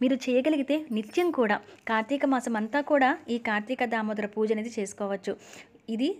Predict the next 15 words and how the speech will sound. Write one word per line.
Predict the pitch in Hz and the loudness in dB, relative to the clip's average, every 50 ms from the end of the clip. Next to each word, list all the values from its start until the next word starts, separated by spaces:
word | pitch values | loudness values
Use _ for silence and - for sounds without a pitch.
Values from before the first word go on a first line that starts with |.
| - - | -8 -6
సాయంత్రం | - 214 190 202 214 220 220 220 220 | -4 -2 0 0 0 0 -2 -4 -4
సమ-, | 208 220 202 202 214 226 214 - | -4 -4 -4 -4 -4 -8 -10 -10
సమయంలో | - 220 208 208 208 208 208 | -8 -6 -4 -4 -2 -2 0
అయినా, | 202 196 196 196 - - | 0 0 0 -2 -4 -4
అంటే | 208 202 202 - 339 302 | -6 -6 -4 -4 -4 -2
ఉదయం | 214 196 214 254 294 285 | -2 0 2 2 0 2
కుదరని | 269 220 214 214 220 220 | 0 -2 -2 -2 -2 0
వాళ్ళైతే, | 220 208 202 202 220 220 214 - 214 | 0 0 0 0 -2 -2 -2 -2 -4
తెల్లవారుజాము | 202 202 208 220 233 220 240 226 | -4 -2 -2 -2 -2 -2 -2 -4
కుదరని | 220 - 196 202 202 208 | -4 -4 -4 -4 -2 -2
వాళ్ళైతే | 208 202 196 190 185 190 190 185 | -2 -2 -2 -2 -4 -4 -6 -6
కనుక | 196 196 196 - 339 453 - - - - - - - | -6 -6 -6 -4 -6 -6 -6 -8 -18 -20 -20 -14 -8
సాయంత్రం | - 233 196 202 226 233 240 247 226 | -4 -2 0 0 0 0 -2 -4 -2
సమయంలో | - 220 208 202 202 214 | -2 -4 -4 -4 -4 -4
చేయొచ్చు. | 220 220 214 196 196 190 190 - 190 | -4 -4 -4 -6 -6 -6 -6 -8 -10